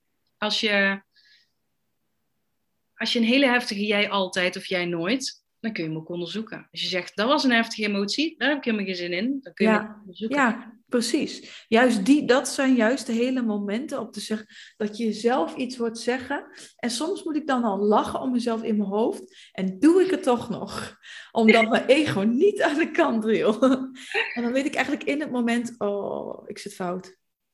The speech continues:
Speaker 1: Er zit dan al zoveel energie op, die krijg je
Speaker 2: Ja.
Speaker 1: niet meer terug, eh,
Speaker 2: Ja.
Speaker 1: ja.
Speaker 2: Ja.
Speaker 1: <laughs>
Speaker 2: En
Speaker 1: Maar
Speaker 2: dan
Speaker 1: het gaat
Speaker 2: die
Speaker 1: ook
Speaker 2: weer
Speaker 1: wel
Speaker 2: onderzoeken.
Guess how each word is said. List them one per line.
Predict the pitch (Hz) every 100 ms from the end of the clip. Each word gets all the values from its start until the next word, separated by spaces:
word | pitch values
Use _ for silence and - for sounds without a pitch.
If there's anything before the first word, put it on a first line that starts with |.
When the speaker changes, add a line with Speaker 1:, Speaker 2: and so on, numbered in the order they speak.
| _
Speaker 1:
Er | _ 196
zit | 202 196
dan | 190
al | 180
zoveel | 180 190 190 185
energie | 185 180 185 202
op, | 214
die | -
krijg | - 190 185
je | 208
Speaker 2:
Ja. | 196
Speaker 1:
niet | 196
meer | -
terug, | 190 - 175
eh, |
Speaker 2:
Ja. | 165 160 160 -
Speaker 1:
ja. | 160 190 - _ _
Speaker 2:
Ja. | 220 214
Speaker 1:
<laughs> | 185 - _ _ - -
Speaker 2:
En | 226
Speaker 1:
Maar | 220
Speaker 2:
dan | 214
Speaker 1:
het | 202
gaat | 285 311
Speaker 2:
die | 262
Speaker 1:
ook | 208
Speaker 2:
weer | 240
Speaker 1:
wel | 240 240
Speaker 2:
onderzoeken. | - 240 240 254 185 - -